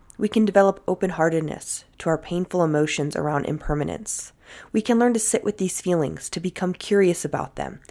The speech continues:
to see what vulnerability has to offer. In that very fear, in that very melancholy, is our compassionate heart, our immeasurable wisdom,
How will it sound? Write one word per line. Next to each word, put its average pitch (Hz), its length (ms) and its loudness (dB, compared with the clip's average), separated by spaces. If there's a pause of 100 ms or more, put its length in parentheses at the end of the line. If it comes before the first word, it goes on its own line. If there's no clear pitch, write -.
(260)
to - 80 -2
see 240 160 2
what 240 180 4
vulnerability 185 760 6
has 156 320 -4
to - 160 -6
offer. - 480 -4 (1120)
In 185 160 2
that 185 180 0
very 185 260 4
fear, 170 460 0 (600)
in 190 160 4
that 180 180 0
very 165 260 8
melancholy, 190 800 0 (520)
is 175 140 -2
our 175 80 4
compassionate 170 680 -2
heart, - 360 -4 (720)
our 165 280 0
immeasurable 160 720 0
wisdom, 151 480 -6